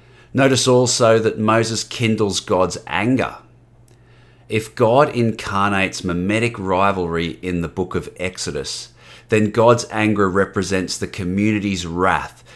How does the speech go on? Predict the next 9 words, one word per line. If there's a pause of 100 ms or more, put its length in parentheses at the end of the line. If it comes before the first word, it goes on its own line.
(120)
directed
towards
Moses
as
they
band
together
against
him